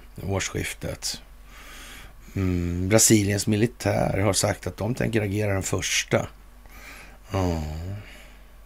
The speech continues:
Just det. Mm, och så var det där med Lavrov och så var det där med Vladimir Putin.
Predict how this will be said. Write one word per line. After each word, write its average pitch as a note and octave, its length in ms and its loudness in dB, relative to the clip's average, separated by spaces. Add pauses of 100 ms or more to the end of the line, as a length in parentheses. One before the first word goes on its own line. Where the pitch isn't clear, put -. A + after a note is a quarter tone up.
(1400)
Just - 360 -2
det. - 280 -6 (800)
Mm, F2 360 -6
och F2+ 60 -8
så G#2 120 -4
var G#2 160 2
det G2 140 0
där F#2+ 40 2
med G2+ 160 0
Lavrov E2+ 800 -4
och - 120 -10 (960)
så - 140 -4
var F#2+ 220 4
det F#2+ 120 2
där G2 200 -4
med F#2 260 -2 (260)
Vladimir F#2 440 0
Putin. - 880 -8